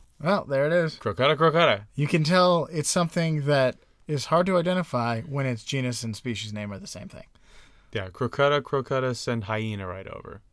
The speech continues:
Speaker 2: But where does the spotted hyena live? Well, you probably guessed Africa, and you would be right.
Speaker 1: Oh, nice.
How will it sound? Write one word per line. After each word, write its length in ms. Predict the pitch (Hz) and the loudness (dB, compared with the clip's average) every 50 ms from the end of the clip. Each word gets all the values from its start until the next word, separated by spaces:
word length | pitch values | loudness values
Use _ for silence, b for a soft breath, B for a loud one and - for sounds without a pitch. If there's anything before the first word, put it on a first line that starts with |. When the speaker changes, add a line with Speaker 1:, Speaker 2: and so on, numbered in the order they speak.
| _ _ - - | _ _ -14 -2
Speaker 2:
But 120 | 139 156 180 | 2 6 8
where 100 | 214 233 | 8 8
does 140 | 277 269 | 8 6
the 100 | 254 254 | 0 -2
spotted 460 | 240 - - 220 214 214 202 208 208 - | 0 4 4 4 6 4 2 0 -2 -4
hyena 540 | - - - 208 202 196 196 190 190 185 185 | -6 -4 -2 -2 0 0 0 0 -2 -2 -2
live? 720 | 170 151 147 143 147 185 220 175 101 - - - - - - - | -4 -2 -2 -2 -2 -2 -2 -4 -6 -8 -14 -18 -20 -20 -12 -6
Well, 180 | 117 110 110 | -4 -2 -2
you 100 | 110 113 | -2 -4
probably 640 | 110 - 127 120 117 113 104 110 110 107 107 101 - - - 113 | -2 0 2 2 2 2 0 0 0 -2 -2 -4 -6 -12 -10 -4
guessed 260 | 104 113 104 101 - - | -2 -2 0 -2 -2 -2
Africa, 520 | 107 101 95 95 104 - - 110 110 113 | -2 -2 -2 -2 -6 -4 -2 0 0 0
and 240 | 101 127 151 151 151 | 0 0 -2 0 0
you 220 | 156 180 208 240 247 | 2 4 6 6 6
would 380 | 233 220 226 233 226 180 160 | 6 6 6 4 4 2 0
be 260 | - 208 220 240 247 | 0 2 2 2 2
right. 340 | 240 - 175 202 233 - - - - - - - - 139 | 0 -2 -4 -8 -10 -10 -12 -16 -20 -20 -20 -16 -12 -10
Speaker 1:
Oh, 260 | 156 185 214 226 170 113 117 | -4 -2 0 0 0 -2 -4
nice. 400 | 117 139 151 135 107 98 - - | -6 -4 -4 -4 -4 -6 -10 -14